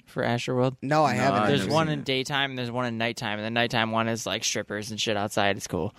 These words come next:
Speaker 3: Oh,
Speaker 2: Really?
Speaker 3: wow.
Speaker 2: Oh, it's
Speaker 3: <laughs>
Speaker 2: completely opposite from the first one because
Speaker 1: Yeah,
Speaker 2: it's the kids
Speaker 1: yeah.
Speaker 2: and everything with fucking.
Speaker 1: Yeah.
Speaker 2: That's pretty dope, actually.
Speaker 1: The first one's, like, family and, like, during the daytime, and the one's, like,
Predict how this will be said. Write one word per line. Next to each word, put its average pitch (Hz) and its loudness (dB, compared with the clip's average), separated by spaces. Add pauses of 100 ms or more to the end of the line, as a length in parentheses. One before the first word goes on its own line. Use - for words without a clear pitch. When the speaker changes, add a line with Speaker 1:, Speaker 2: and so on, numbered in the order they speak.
(140)
Speaker 3:
Oh, 110 0
Speaker 2:
Really? 156 2
Speaker 3:
wow. 175 0
Speaker 2:
Oh, 170 2
it's 156 0
Speaker 3:
<laughs> 143 2
Speaker 2:
completely 160 2
opposite 143 -2
from 131 -10
the 120 -8
first 135 -4
one 110 -6
because 113 -8
Speaker 1:
Yeah, 135 4
Speaker 2:
it's 104 -2
the 110 -2
kids 143 0
Speaker 1:
yeah. - -2
Speaker 2:
and 127 -2
everything 123 0
with 123 -4
fucking. 113 -2
Speaker 1:
Yeah. 120 4
Speaker 2:
That's 120 0
pretty 127 4
dope, 101 -4
actually. 104 0
Speaker 1:
The - -2
first 147 2
one's, 131 0
like, 120 4
family 120 0
and, 117 -2
like, 110 -4
during 120 0
the 117 0
daytime, 110 -4
and 110 -8
the 110 -4
one's, 110 -4
like, 101 -6